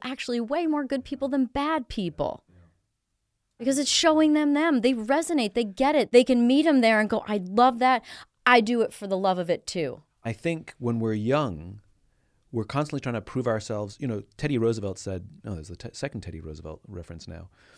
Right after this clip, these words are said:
Speaker 1: Mm-hmm.
Speaker 2: uh, "Comparison is the thief of joy."
Speaker 1: Oh, I say that all the time.
Speaker 2: You know?
Speaker 1: It's so true.
Speaker 2: And when we're young, it's all comparison. Like, I meet young people who, I'm like, "Why don't you take a gap year, you know, between high school and college?" They're like, "I can't."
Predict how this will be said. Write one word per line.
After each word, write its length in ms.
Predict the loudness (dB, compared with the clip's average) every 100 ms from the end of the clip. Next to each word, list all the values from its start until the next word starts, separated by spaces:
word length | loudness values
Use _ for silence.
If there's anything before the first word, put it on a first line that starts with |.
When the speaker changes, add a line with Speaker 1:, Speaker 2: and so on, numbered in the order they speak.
| -18
Speaker 1:
Mm-hmm. 140 | -16 -10
Speaker 2:
uh, 180 | -8 -8 _ _ -12
"Comparison 480 | -8 0 2 0 -2
is 140 | -8
the 100 | -8
thief 260 | -10 -10 -8
of 100 | -10
joy." 180 | -10 -4
Speaker 1:
Oh, 180 | -2 -2
I 220 | -4 -8
say 180 | -10 -10
that 140 | -8
all 100 | -8
the 200 | -10 -12
time. 360 | -14 -14 -14 -8
Speaker 2:
You 60 | -4
know? 320 | -2 -4 -8 _
Speaker 1:
It's 180 | -16 -10
so 200 | -4 -4
true. 400 | -4 -6 -4 -2
Speaker 2:
And 120 | 0
when 140 | 2 2
we're 100 | 2
young, 440 | 2 0 0 -4
it's 160 | -8 -4
all 180 | 2 2
comparison. 680 | 0 -10 -10 -12 -14 -16 -12
Like, 160 | -10 -6
I 80 |
meet 180 | -4 -4
young 200 | -4 -6
people 440 | -6 -10 -8 -10 -10
who, 440 | -8 -8 -8 -10 _ _ _ _ -12
I'm 100 | -8
like, 180 | -8 -4
"Why 80 | -4
don't 140 | -4
you 40 | -8
take 180 | -10
a 40 | -6
gap 280 | -6 -6 -8
year, 260 | -8 -10 -14 -14
you 100 | -12
know, 80 |
between 280 | -12 -12 -12
high 100 | -10
school 200 | -12 -12
and 80 | -12
college?" 400 | -10 -10 -12 -14
They're 100 | -14
like, 220 | -12 -12 -14
"I 60 |
can't." 280 | -14 -12 -14